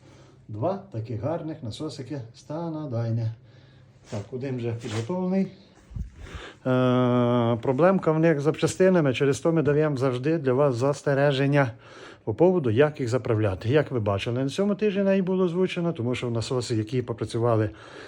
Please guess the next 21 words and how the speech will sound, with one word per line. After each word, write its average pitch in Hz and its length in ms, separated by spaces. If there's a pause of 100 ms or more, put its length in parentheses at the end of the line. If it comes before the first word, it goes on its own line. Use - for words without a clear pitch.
(120)
на 127 140
паливі, 113 420
яке 143 220
є 131 60
в 117 60
Україні, 139 440
і 147 100
в 127 60
складний 113 380
час, 175 340
по - 200
десять 160 540
і 127 80
більше 120 360
років 156 460
без 147 360
ремонту. 110 500
Прийшла 117 320
пора 135 220
їх 131 100
ремонтувати. 107 600